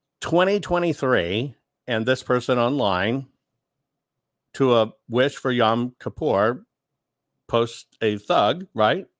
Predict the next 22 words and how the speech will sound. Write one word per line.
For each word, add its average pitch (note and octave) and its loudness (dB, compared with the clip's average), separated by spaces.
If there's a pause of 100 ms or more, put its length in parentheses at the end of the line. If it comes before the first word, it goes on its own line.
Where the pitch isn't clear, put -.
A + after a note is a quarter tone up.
(120)
Post B2+ -2
a G2 -4
thug C3+ -2 (1120)
spitting. F2+ -4 (580)
I D3+ 2
find G#3 0
that C#3+ 4
interesting. C#3 -2
I G2+ 2
wrote D#3 0
him, A2 2
I G#2 4
said, G#2+ -2
"Interesting D3+ -6
post, F3 -2
spitting. E3 -4 (460)
Why B2+ 2
follow B2+ 2
me G#2+ 0
in G#2 0
my F#2 0
work A#2+ -6